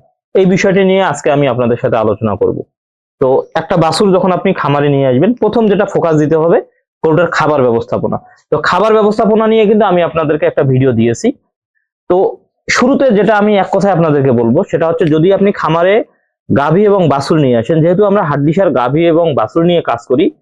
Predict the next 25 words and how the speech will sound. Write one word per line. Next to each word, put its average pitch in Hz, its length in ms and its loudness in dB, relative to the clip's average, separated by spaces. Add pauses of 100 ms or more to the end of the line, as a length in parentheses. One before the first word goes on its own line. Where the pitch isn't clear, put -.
(340)
তো 151 120 0
গাভীটাকে 190 500 0
আসলে 208 240 0
ফ্যাটেনিং 190 400 -2
করার 208 220 0
জন্য 208 180 0
আপনাকে 185 340 0
যেটা 147 240 0
করতে - 240 -4
হবে, 127 200 0 (440)
সেটা 180 200 -2
হচ্ছে 180 200 -2
যে 185 180 0
আস্তে - 340 -4
আস্তে 208 240 -2
ওই 175 200 2 (100)
বাছুর 135 400 -2
বা 147 180 0
ওই 156 220 2
গাভী 147 300 0
থেকে 190 220 0
বাছুরের 160 420 -2
কিন্তু 185 180 0
একটা 185 160 0
দূরত্ব 165 300 0